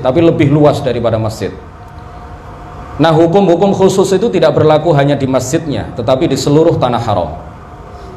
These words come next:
Di seluruh tanah, tanah haram. Rasulullah sallallahu alaihi wasallam mengatakan, "Inna Ibrahima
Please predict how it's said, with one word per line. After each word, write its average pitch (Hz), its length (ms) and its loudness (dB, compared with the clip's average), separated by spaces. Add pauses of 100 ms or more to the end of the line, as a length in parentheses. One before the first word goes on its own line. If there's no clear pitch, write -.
(160)
Di 123 80 0
seluruh 139 320 2
tanah, 135 480 0 (560)
tanah 110 240 -2
haram. 87 320 -2 (2500)
Rasulullah 151 880 2
sallallahu 139 640 0
alaihi 131 320 -2
wasallam 123 480 0
mengatakan, 135 720 0 (2250)
"Inna 170 320 2
Ibrahima 160 1040 2